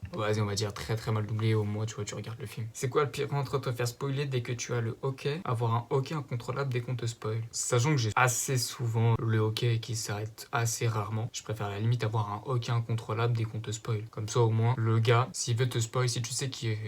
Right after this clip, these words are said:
il va te spoil, ah! Et après on n'en parle plus. Voilà. C'est quoi le pire entre ne parler qu'en réplique de série ou ne plus pouvoir parler du tout?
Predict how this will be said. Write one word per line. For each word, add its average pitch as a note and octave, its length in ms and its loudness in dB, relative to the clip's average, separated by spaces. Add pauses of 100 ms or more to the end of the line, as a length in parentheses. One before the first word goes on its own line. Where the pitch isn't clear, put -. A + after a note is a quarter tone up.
(140)
il A#2 100 -4
va A2+ 100 2
te A2+ 100 -2
spoil, C3 320 -2 (120)
ah! A3 40 -4 (1120)
Et - 40 -4
après G2+ 180 -8
on C3 40 0
n'en A#2+ 100 4
parle C3 180 2
plus. E3+ 400 -4 (200)
Voilà. - 200 -8
C'est - 140 -12
quoi D#3 120 2
le D#3 80 0
pire D#3 280 -4
entre C3 340 -8
ne C3+ 180 0
parler C#3+ 760 -6
qu'en D#3+ 140 -2
réplique D3 360 -4
de B2 100 -2
série C#3 340 -2
ou D#3 80 -2
ne B2+ 100 0
plus A#2 200 -4
pouvoir C3+ 340 -2
parler B2 220 0
du A#2 100 0
tout? A#2 160 -4